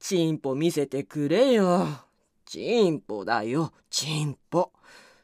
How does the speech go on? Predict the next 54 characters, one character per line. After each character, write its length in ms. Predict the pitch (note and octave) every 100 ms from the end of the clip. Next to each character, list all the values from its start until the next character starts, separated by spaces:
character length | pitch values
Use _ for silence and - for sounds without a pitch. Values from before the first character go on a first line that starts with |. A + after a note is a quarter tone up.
| _
チ 240 | - C4+ B3+
ン 80 | G#3
ポ 160 | F3+
見 160 | E3 A3
な 160 | C#4
が 160 | B3+ G3+
ら、 140 | E3 - - - _
ま 280 | - D#3 C#3
ん 80 | C#3+
ず 160 | C3+
り 120 | C#3 C#3+
を 140 | C#3
こ 200 | - E3
き 180 | - -
て 380 | - G4+ A4+ F4
ん 220 | G#3 E3+
だ。 360 | D3 C3+ C3+ C3 - - _ _ _ _
い 260 | - B2 C3
い 40 |
だ 140 | C#3 A#2
ろ？ 240 | A#2 G3+ G4+ C5 C5 - - _ _
減 260 | A3 D3 C3
る 120 | C#3+
も 200 | D3+ D#3+
ん 80 | D3
じ 100 | A#2
ゃ 80 | G#2+
な 240 | A2+ D3
し。 440 | - - B2 A#2+ A2 G#3 - _ _ _
チ 320 | - F#3 C3+ C#3
ン 80 |
ポ 240 | F3+ D#3+ D#3+
ぐ 220 | D#3+ D#3+
ら 300 | C#3+ C3 A#2+
い 100 | A2+
見 260 | C3+ D3 C#3+
せ 260 | - G2+
て 200 | - B2
お 240 | B2+ D#3+ G#3+
く 140 | - G#4+ B4 A4+
れ 80 | E4
よ。 840 | F3 D#3 D#3 D3+ D3+ C#3 C3 A2+ - _ _ _ _ -
ま 280 | F3+ C3
ん 120 | E3 D#3+
ず 140 | D#3
り 80 | D#3
す 180 | D#3 F#3
る 140 | B3
の 160 | C4+ A#3+
に、 180 | F3+ D3+ - _ _ _ _
お 180 | G#3 D4
か 220 | G#3 G3
ず 200 | G3 G3
が 160 | G3